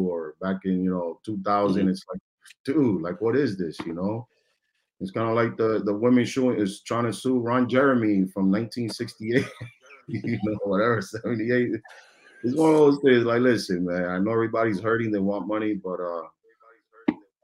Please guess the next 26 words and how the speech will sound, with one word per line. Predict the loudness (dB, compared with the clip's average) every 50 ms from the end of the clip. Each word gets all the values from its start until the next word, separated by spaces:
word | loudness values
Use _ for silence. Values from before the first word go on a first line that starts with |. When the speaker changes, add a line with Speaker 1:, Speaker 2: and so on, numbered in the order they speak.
| _ _ _ _ -16 -16 -14 _
Speaker 1:
we | -6 -6 -2
did | 0 0 0 0 -2
this, | -2 -2 -2 -2 -4 -6 -6
we | -6 -6
did | -2 -2 -2 -2 -2 -2
this, | -2 -2 -2 -2 -4 -8 -14 -16 -16 -12 -10
we | -8
decided | -6 -6 -8 -4 -2 0 2 2 2 2
to | 0
do | 0 0 0 2 2 2
it, | 2 2 0 -4 _ -10
and | -8 -8 -4
it | -2 0
was | 0 0 -2 -4
for | -6 -8
the | -8 -8 -10 -8 -4
pure | 0 0 2 4
love | 4 4 2 2 0
of | -4 -4 -4
it, | -4 -6 -6 -8 -10 _ -14
and | -12 -10 -10 -10 -10 -10 -12 -12 -14 -14 -16 -20 _ _ _ _ _
I | -6 -2
have | 0 0 0 2
zero | 2 2 4
regrets. | 4 4 4 2 2 0 0 0 -2 -4 -10 -18 -20 -20 _ _ _ _ _ _ _ _ _ _ _ _ _ _ _ _ _ _ _ _ _ -20 -16 -10
Speaker 2:
Cool. | -6 -6 -6 -6